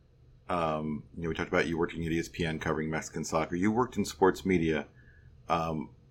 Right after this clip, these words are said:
which, and I say this as a member of sports media, is, is kind of bullshit. And now you are a real news editor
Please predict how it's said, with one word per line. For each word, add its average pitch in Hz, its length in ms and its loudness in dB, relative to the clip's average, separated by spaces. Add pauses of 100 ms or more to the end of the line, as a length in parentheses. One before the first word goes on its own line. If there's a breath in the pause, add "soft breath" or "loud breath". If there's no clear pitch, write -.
(400)
which, 151 580 -4 (580)
and 165 100 10
I 170 100 10
say 165 140 2
this 170 120 4
as - 60 -4
a 135 40 6
member 131 200 6
of 123 60 2
sports 117 280 2
media, 139 180 6
is, 160 240 4
is - 160 4
kind 247 300 2
of - 80 6
bullshit. - 420 4 (440 soft breath)
And 147 520 6 (220)
now 139 260 10
you 139 280 8
are 113 240 12
a 110 120 10
real 117 260 10
news 113 400 10
editor 87 540 6